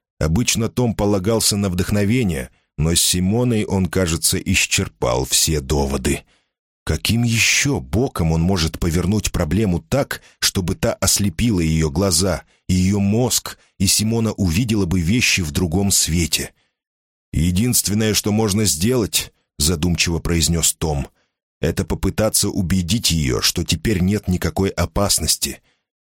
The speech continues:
"Согласен, сделать это трудно. Это всё равно, что перешагивать через трупы. Но вы и сами знаете, проблема заключается главным образом в том,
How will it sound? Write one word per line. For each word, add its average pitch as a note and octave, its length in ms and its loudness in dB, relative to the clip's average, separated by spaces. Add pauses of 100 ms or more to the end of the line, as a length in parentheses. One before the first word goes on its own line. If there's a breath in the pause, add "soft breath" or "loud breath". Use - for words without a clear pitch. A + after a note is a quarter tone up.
"Согласен, F#2 800 0 (160)
сделать F#2+ 520 0
это A#2 160 -2
трудно. C#2+ 580 -2 (460)
Это D#2+ 200 -2
всё A2+ 160 0
равно, A2+ 260 0
что - 160 -2
перешагивать G#2+ 720 0
через - 480 0
трупы. F#2 580 -2 (540)
Но D2 200 2
вы F2 120 2
и F2+ 40 2
сами G#2 320 0
знаете, D2+ 680 -2 (240)
проблема F#2 500 0
заключается F2 800 0
главным E2 580 0
образом F2 560 0
в - 160 -6
том, G#2+ 360 -2